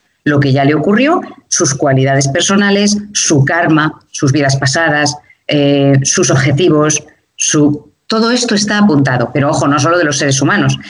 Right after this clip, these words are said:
sino de las plantitas, de los animales, de un cuarzo, de un granito de arena de la playa, del viento, del sol, de la madre tierra, de los ángeles y de los conceptos abstractos. O sea, si yo abro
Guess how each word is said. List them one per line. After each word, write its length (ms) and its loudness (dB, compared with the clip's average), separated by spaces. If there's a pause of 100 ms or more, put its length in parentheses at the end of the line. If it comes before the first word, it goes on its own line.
(120)
sino 300 0
de 80 2
las 180 -2
plantitas, 640 0 (220)
de 120 -2
los 140 0
animales, 600 0 (160)
de 120 0
un 140 4
cuarzo, 560 0
de 140 0
un 80 4
granito 340 2
de 80 0
arena 220 2
de 80 2
la 100 0
playa, 460 0
del 200 2
viento, 380 0
del 160 0
sol, 260 0
de 100 0
la 60 2
madre 280 2
tierra, 440 -2
de 60 -4
los 180 -2
ángeles 480 -2 (120)
y 100 -2
de 80 2
los 160 0
conceptos 460 -2
abstractos. 680 -4
O 380 -16
sea, 100 0
si 200 0
yo 120 2
abro 300 0